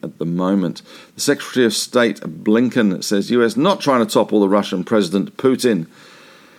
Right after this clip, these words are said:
Yeah, right. Uh, European officials react to Biden's comment with a mix of rejection and admiration, and Ukrainian forces are making a successful counteroffensive. The U S Special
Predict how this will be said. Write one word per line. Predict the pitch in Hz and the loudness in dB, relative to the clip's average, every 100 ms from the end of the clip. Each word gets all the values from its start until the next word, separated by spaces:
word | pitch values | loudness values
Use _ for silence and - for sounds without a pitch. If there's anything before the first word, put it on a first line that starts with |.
| _ _ _ _ _ - | _ _ _ _ _ -6
Yeah, | 82 | -4
right. | 80 85 80 - - - - - - | -4 -4 -6 -10 -20 -20 -14 -14 -4
Uh, | 113 110 | 0 4
European | 135 147 - 139 | 6 4 4 2
officials | 123 151 135 127 | 2 0 2 2
react | 117 143 110 | 4 2 2
to | 117 | -2
Biden's | - 135 135 117 | 2 4 4 2
comment | - 139 127 | 0 0 2
with | 127 | 2
a | |
mix | 143 160 - - | 2 0 -2 -2
of | 135 120 | -2 0
rejection | 120 104 165 123 - 156 | 0 2 0 0 0 0
and | - 120 - - | 0 -2 -2 0
admiration, | 156 143 156 147 143 - 127 95 | 2 4 4 6 4 2 0 0
and | 80 98 | 2 2
Ukrainian | 120 113 147 143 139 | 2 2 0 2 0
forces | 131 127 117 120 107 | 2 2 2 0 2
are | 113 | 2
making | 117 113 113 | 2 2 0
a | 110 | -2
successful | 107 107 - 135 131 127 110 | -2 -6 -2 -2 0 -2 -4
counteroffensive. | - 147 139 123 127 - 147 139 - 113 85 - - - - - _ | -2 0 0 0 -2 2 0 2 2 2 2 -6 -20 -20 -20 -20 _
The | 123 | 2
U | 151 | 4
S | 143 | 4
Special | - 143 131 131 | 2 0 2 -2